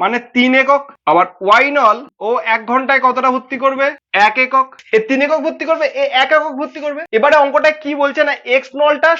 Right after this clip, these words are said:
সকাল দশটার সময় এক ঘন্টা চালানো হয়েছে, এই টেন এ এম এখানে এক্স নলটাকে আমি চালালাম এক ঘন্টা, প্লাস ওয়ান আওয়ার, তাহলে টাইমটা কত হবে? না, এগারোটা এম। তাহলে এক ঘন্টায় কতটা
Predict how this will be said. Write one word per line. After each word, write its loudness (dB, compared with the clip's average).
সকাল 0
দশটার 0
সময় 0
এক -4
ঘন্টা 0
চালানো 2
হয়েছে, -8
এই -2
টেন 4
এ 0
এম -8
এখানে 0
এক্স -2
নলটাকে 0
আমি -4
চালালাম 4
এক 0
ঘন্টা, -4
প্লাস 6
ওয়ান 0
আওয়ার, -8
তাহলে 0
টাইমটা 2
কত 0
হবে? 2
না, -4
এগারোটা 4
এম। -2
তাহলে -4
এক 0
ঘন্টায় 2
কতটা 2